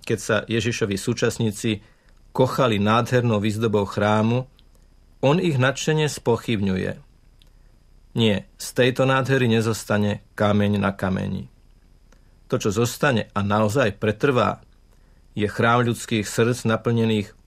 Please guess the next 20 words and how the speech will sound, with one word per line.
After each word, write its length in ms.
uskutočnenou 800
láskou. 720
A 100
to 220
aj 160
za 160
cenu, 400
že 160
takýto 400
životný 480
smer 400
okolie 480
nie 320
hneď 320
pochopí, 640
ba, 420
že 220
mu 80
bude 400
intenzívne 680